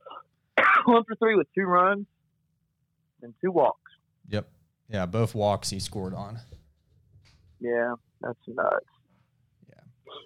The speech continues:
Speaker 2: He got
Speaker 1: That's
Speaker 2: a good
Speaker 1: wild.
Speaker 2: standing ovation. He gave a little speech after he got his ring, and it was cool. Like, I'm not gonna lie, it was cool to see. Uh, it was really weird seeing him, you know, in the box in a Dodgers uniform. That was really odd. Um,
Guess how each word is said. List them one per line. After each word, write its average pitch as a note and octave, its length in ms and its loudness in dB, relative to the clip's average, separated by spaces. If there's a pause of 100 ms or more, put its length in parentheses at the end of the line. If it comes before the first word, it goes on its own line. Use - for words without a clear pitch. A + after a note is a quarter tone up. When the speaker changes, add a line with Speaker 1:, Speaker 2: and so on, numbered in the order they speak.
(200)
Speaker 2:
He B2 100 2
got D#3+ 160 8
Speaker 1:
That's G3 80 6
Speaker 2:
a - 20 6
good B2+ 140 10
Speaker 1:
wild. B2 120 8
Speaker 2:
standing D3 300 4
ovation. B2+ 580 2
He A#2+ 80 4
gave A#2 220 2
a A#2+ 40 2
little A#2+ 180 4
speech A2+ 380 -2
after A2+ 280 0
he G#2+ 60 -2
got A2 180 2
his G#2 120 -2
ring, G#2 440 0
and F#2 260 -2
it D3 100 0
was G3+ 120 2
cool. F#3 380 2
Like, A2+ 180 -2
I'm A#2 80 -2
not D3 120 2
gonna D#3 140 0
lie, D3+ 180 2
it B2+ 40 2
was D#3 120 -2
cool E3 200 0
to - 60 0
see. C#3 420 -2 (440)
Uh, G2+ 280 0
it A2 40 0
was A2 140 0
really C#3 320 2
weird B2+ 340 2
seeing B2+ 280 0
him, A#2 320 2
you G#2 100 -2
know, F#2+ 320 -2 (380)
in B2 100 0
the C3 100 4
box A2 380 0
in B2 80 2
a A2 80 2
Dodgers G#2 380 2
uniform. A#2 600 -4 (580)
That A#2 120 2
was B2 160 0
really B2 240 4
odd. A#2+ 460 4 (580)
Um, F2 540 -6